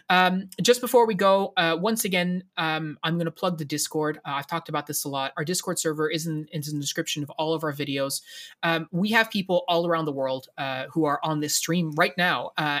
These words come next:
as well as who are finally getting to play Airsoft together with people who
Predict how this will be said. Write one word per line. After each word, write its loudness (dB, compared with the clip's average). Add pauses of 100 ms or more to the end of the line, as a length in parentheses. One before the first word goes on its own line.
as 2
well 4
as 0 (220)
who 0
are 4
finally 0
getting 0
to -2
play 0
Airsoft 0
together -4
with -4
people -6
who -4